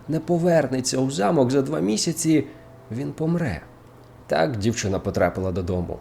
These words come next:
у новий красивий батьківський дім. Побачивши красуню, сестри одразу ж почали їй заздрити, її багатствам та красивому вбранню,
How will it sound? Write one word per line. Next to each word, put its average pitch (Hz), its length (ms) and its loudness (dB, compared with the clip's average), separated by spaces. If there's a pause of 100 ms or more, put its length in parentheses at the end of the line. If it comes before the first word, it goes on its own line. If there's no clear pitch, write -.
у 104 140 -2
новий 98 500 2
красивий 95 720 0
батьківський 87 640 -2
дім. 82 240 -6 (240)
Побачивши 101 540 2
красуню, 101 520 2
сестри 107 440 2
одразу 107 400 4
ж - 80 -8
почали 107 360 -2
їй 107 200 0
заздрити, 110 640 0
її 85 340 -4
багатствам 95 720 4
та 90 100 -4
красивому 107 640 4
вбранню, 107 540 4